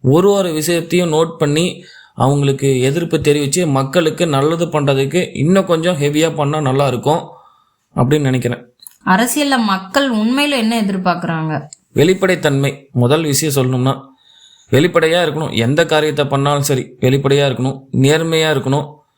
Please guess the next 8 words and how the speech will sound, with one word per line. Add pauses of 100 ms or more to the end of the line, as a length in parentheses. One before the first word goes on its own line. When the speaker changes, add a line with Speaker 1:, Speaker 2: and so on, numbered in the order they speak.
(280)
Speaker 1:
சொன்ன
வாக்கை
காப்பாத்தணும்.
இதுதான்
மக்கள்
எதிர்பார்க்கறது. (920)
Speaker 2:
இன்றைய
அரசியல்?